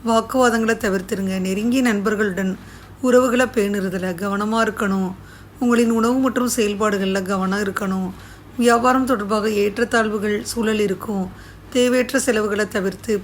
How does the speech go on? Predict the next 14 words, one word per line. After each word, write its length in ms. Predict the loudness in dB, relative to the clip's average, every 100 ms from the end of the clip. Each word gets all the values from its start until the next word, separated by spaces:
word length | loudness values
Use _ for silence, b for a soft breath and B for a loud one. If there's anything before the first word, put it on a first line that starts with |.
| -2
பணத்தை 400 | -4 -2 0 0 0 -2
நிர்வகிக்கணும். 720 | 2 0 0 -4 -2 -2 -4 -6 B B B -4
பிற்பகுதியில 800 | -4 0 0 2 2 2 2 0 -2
செல்வாக்குமிக்க 760 | -2 0 0 0 0 0 0 0
நபர்களின் 500 | 0 -2 0 -2 0
உதவியால 440 | 0 0 0 -2 -2 -6 -8 B B B -6
புதிய 220 | 0 2 4 4
வருமான 360 | 2 2 4 4 2
ஆதாரங்கள் 520 | 2 0 0 -2 -2
உருவாகும். 500 | -2 -4 -4 -4 -4 -6 B B -14 0
காதல் 380 | 4 4 4 2
உறவுல 280 | 2 0 0 -2
நேர்மையாக 560 | -2 -2 -2 0 0 0
நடந்துக்கணும். 640 | 0 -2 -4 -4 -2 -2